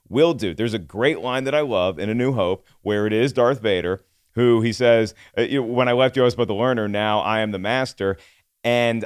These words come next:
I always took that, like most every Star Wars fan, to think, "Okay, well, that he's talking about the fight on Mustafar, right? Where it was Obi-Wan got the high ground." A lot of people are speculating there could be a big battle between Obi-Wan and Darth Vader in the Kenobi series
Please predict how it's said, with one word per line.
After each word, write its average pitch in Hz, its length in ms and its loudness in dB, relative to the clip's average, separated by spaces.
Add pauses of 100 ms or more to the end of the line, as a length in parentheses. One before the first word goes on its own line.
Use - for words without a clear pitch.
I 143 200 4
always 131 400 2
took - 240 -6
that, 95 260 -2
like 117 180 0
most 123 280 -2
every 147 200 0
Star 104 240 0
Wars 95 220 -4
fan, 98 320 -6
to 113 160 -6
think, 113 300 -4
"Okay, 131 240 2
well, 113 140 0
that 117 200 2
he's 117 200 -2
talking 117 220 0
about 110 160 0
the 104 80 -8
fight 107 220 0
on 104 140 -2
Mustafar, 117 520 0
right? 98 320 0
Where 110 220 0
it 104 140 -4
was 101 580 -2
Obi-Wan 107 320 0
got 113 140 0
the 131 60 -6
high 101 200 -2
ground." 92 320 -6 (340)
A 78 60 -8
lot 101 120 2
of 113 80 -4
people 135 200 -4
are 113 40 -4
speculating 120 720 0 (280)
there 107 100 -4
could 110 220 -4
be 113 100 0
a 104 60 0
big 92 400 -6
battle 131 500 -2
between 107 380 -8
Obi-Wan 107 640 -2
and 95 220 -6
Darth 87 240 -6
Vader 120 440 0
in 98 400 -4 (120)
the 110 100 -6
Kenobi 139 540 -2
series 95 640 -6